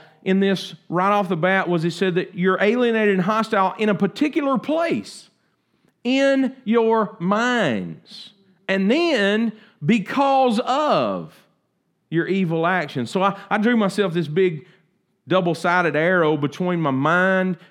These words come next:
and evil actions because the two begin to affect each other. We're gonna talk about that here in a moment.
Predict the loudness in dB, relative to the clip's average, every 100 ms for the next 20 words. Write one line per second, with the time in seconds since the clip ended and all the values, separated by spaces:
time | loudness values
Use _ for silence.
0 | -4 -2 0 0 0 2 0 2 0 0
1 | -4 -6 -4 -6 -2 -2 -2 -4 -8 -2
2 | 0 2 0 -6 -14 -8 -4 -2 -2 -2
3 | -4 -4 -2 -2 -2 -4 -2 -4 -2 -4
4 | -4 -4 -4 -2 -2 -2 -4